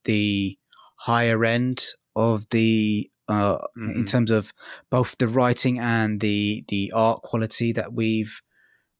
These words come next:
Speaker 1: received. It's, um, it's a pretty good sci-fi story, I think. Um, you know, the, uh, it kind of, I think it, where some of its influence is quite heavily,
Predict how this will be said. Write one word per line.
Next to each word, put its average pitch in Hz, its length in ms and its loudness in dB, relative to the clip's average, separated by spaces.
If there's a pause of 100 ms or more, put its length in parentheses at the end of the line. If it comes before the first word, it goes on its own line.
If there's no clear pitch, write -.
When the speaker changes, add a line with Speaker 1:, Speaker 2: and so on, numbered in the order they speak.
Speaker 1:
received. 117 800 0 (160)
It's, - 500 -2
um, 104 760 -2 (1000)
it's - 100 -2
a - 60 -2
pretty - 260 0
good 156 340 2 (200)
sci-fi 135 840 0 (340)
story, 151 480 2
I 147 40 0
think. 175 420 -2
Um, 123 560 -4 (880)
you 120 140 -6
know, 117 160 -2
the, 113 420 -6
uh, 110 240 -2 (540)
it 117 60 -12
kind 135 200 0
of, 120 80 -6
I - 60 -10
think 135 220 -2
it, 131 80 -2 (460)
where 131 380 2
some 135 260 2
of 123 160 0
its - 360 0
influence 123 520 -4
is 113 120 -4
quite 120 340 -2
heavily, 113 720 -2